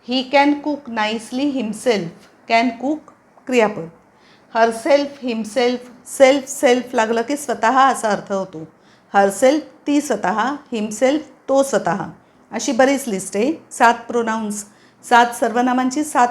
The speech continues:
वेगळी लिस्ट आहे. ओके, आज हे मी जे म-, महत्त्वाचं सांगितलं कॅनबद्दलचं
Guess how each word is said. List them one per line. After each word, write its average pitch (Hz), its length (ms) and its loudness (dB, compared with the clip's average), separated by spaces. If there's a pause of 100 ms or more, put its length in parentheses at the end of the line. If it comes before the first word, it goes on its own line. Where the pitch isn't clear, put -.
वेगळी 214 320 -2
लिस्ट 160 300 -6
आहे. 156 80 -14
ओके, - 920 -10 (280)
आज 277 220 6
हे 285 220 0
मी 269 140 0
जे 277 160 -2
म-, 254 120 -2 (160)
महत्त्वाचं 220 500 -2
सांगितलं 247 420 -4 (160)
कॅनबद्दलचं 220 880 0